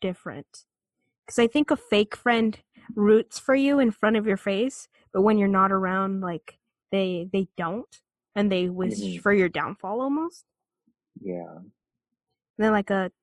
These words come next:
Speaker 1: toxic friendship is more of, "We're friends, but I don't see the harm in what I'm doing to you." That's what I think.
Speaker 2: Yeah.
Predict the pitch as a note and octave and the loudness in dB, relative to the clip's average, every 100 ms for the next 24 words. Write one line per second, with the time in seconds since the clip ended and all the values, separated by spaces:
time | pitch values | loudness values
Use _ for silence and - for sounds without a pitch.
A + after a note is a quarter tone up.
0 | - G3+ G3+ G3+ - G3+ G3+ G3+ F#3+ F#3+ | -4 -2 -2 -8 -4 -4 -2 -6 -6 -4
1 | G3 F#3 F#3 - _ G#3+ A3 G#3 - _ | -4 -4 -6 -10 _ 2 2 2 -2 _
2 | - A#3+ A#3 A3 - G3+ F#3+ G3+ G3+ G#3+ | 0 2 2 0 0 -2 0 0 0 -2
3 | F3+ F3 F#3+ F#3 F#3 F3 F3 E3+ E3+ F#3 | -2 0 0 0 0 -4 -2 -4 -4 -4
4 | G3 F3+ E3+ - D#3+ G#2+ - _ _ _ | -2 -2 -6 -10 -10 -10 -16 _ _ _
5 | _ _ _ _ _ - - - F#3+ D3+ | _ _ _ _ _ -2 -2 0 -2 -2
6 | - _ - _ _ _ _ _ _ - | -12 _ -20 _ _ _ _ _ _ -14
7 | G2+ F2 D#2+ D2 | -10 -10 -12 -20